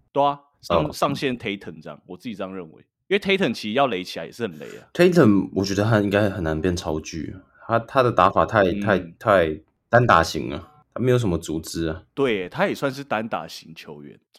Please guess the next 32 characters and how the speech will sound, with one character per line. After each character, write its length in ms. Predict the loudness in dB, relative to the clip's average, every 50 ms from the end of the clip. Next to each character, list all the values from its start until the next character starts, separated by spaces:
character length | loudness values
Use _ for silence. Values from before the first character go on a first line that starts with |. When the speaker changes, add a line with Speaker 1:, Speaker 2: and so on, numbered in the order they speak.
| -20 _ _ _
Speaker 1:
他， 240 | 0 2 2 2 2
他 200 | 0 0 0 2
的 120 | 4 4
欧 160 | 4 2 2
洲 180 | 2 0 0 0
步 180 | 0 -2 -6
是 140 | -4 -4 -4
蛮 180 | -4 -2 -4 -4 -4
难 180 | -6 -6 -8
守 260 | -10 -10 -12 -12 -12
的 120 | -12 -14 -16
啦， 240 | -16 -16 -18 -20 _ -8
然 120 | -4 -4
后 60 | -4
三 260 | 0 2 2 2 2 0
分， 320 | 0 -2 -2 -2 -4 -12 _ _ _ _
主 160 | _ -10 -4 0
要 160 | 2 2 2
就 100 | 2 -2
是 120 | -6 -8
三 280 | -4 -2 -2 -2 0 -2
分 160 | -2 -4 -4
跟 100 | -4 -4
欧-， 140 | -4 -4 -4 -6 -6
欧 120 | -8 -8 -8
洲 180 | -8 -8 -10
步， 180 | -10 -12 -14 -16
我 100 | -16 -14
自 100 | -14 -16
己 80 | -18
觉 160 | -18 -18 -20 -20
得。 160 | -20 -20 -20